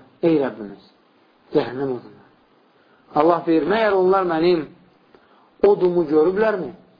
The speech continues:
Cəhənnəm odunu görüblərmi? Mələklər deyir, "Xeyr." Yəni, görməyiblər. Allah deyir, "Bəs mənim odumu görsələyiblər necə?" Görsəydilər nə qədər o günah işlərdən çəkinərdilər.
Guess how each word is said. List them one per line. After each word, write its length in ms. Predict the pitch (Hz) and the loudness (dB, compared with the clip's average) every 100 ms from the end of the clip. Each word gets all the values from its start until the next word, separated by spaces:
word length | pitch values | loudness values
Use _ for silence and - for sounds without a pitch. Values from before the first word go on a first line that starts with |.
| - | -18
Cəhənnəm 540 | 113 139 135 147 135 | -8 -6 -2 -2 -2
odunu 220 | 120 110 107 - | -4 -8 -18 -2
görüblərmi? 520 | 147 185 190 180 131 120 _ _ | 0 2 0 -4 -6 -16 _ _
Mələklər 400 | 165 160 - 180 | -2 -2 -2 -4
deyir, 160 | 160 160 | -2 -4
"Xeyr." 340 | - 165 156 - _ _ _ _ _ _ _ _ _ | 0 0 0 -4 _ _ _ _ _ _ _ _ _
Yəni, 320 | 139 170 175 190 185 | -4 0 0 -2 -2
görməyiblər. 640 | 151 151 151 127 107 104 - _ _ - - - | -2 0 -2 -10 -18 -20 -20 _ _ -20 -20 -2
Allah 280 | 165 175 165 | 0 0 0
deyir, 200 | 170 151 | -2 0
"Bəs 220 | 165 165 - - _ - - _ | -2 -2 -8 -20 _ -20 -20 _
mənim 220 | 175 196 214 | -2 0 2
odumu 260 | 175 185 | 2 0
görsələyiblər 720 | 170 170 - 156 180 180 165 131 | 0 -2 0 -2 -2 -2 -2 -4
necə?" 260 | 123 117 107 _ _ _ _ _ _ _ _ - | -8 -12 -18 _ _ _ _ _ _ _ _ 0
Görsəydilər 560 | 160 - 220 208 196 | 0 2 -2 0 -2
nə 140 | 170 226 | -2 0
qədər 300 | 240 247 233 170 - _ _ _ _ | 0 0 -2 -6 -16 _ _ _ _
o 100 | 185 | 0
günah 260 | 160 180 196 | 2 0 -2
işlərdən 380 | 185 175 156 165 | -2 -2 -2 -4
çəkinərdilər. 760 | 147 151 151 170 180 160 156 | -4 -6 -4 -2 -2 -2 -4